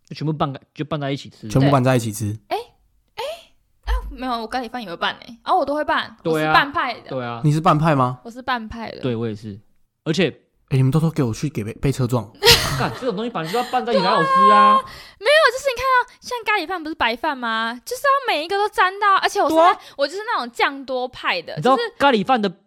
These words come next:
Speaker 1: 本名是什么吗？咖喱拌饭。
Speaker 3: <laughs> 对，
Speaker 1: 咖喱拌饭。
Speaker 3: 咖喱拌饭。
Speaker 1: 咖喱拌饭，那个饭很重要。
Speaker 2: 我跟你讲，听我说，
Speaker 3: 咖喱拌饭。
Speaker 2: 听我说，听我说，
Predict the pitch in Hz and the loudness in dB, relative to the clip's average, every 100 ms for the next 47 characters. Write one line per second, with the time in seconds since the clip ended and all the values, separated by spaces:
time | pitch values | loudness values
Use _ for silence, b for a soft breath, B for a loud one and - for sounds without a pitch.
0 | - 185 143 151 202 156 151 - _ - | 0 0 2 -2 -2 0 -2 -4 _ 0
1 | 254 254 269 - 311 359 - _ _ 427 | 0 2 0 0 2 2 0 _ _ 6
2 | 508 320 415 349 285 - 330 349 349 349 | 6 10 10 10 6 4 6 8 8 6
3 | 330 359 - 339 359 285 254 - 285 277 | 2 2 4 6 8 6 4 4 2 2
4 | 285 202 _ - 285 202 170 156 185 262 | -2 -6 _ 0 2 0 -4 -4 -2 -2
5 | 240 285 254 208 240 202 139 - 202 339 | 0 6 6 8 6 4 0 -4 2 4
6 | 359 - 392 381 - 494 208 196 190 285 | 6 4 2 2 8 10 10 6 6 8
7 | 170 147 170 165 | 8 8 4 2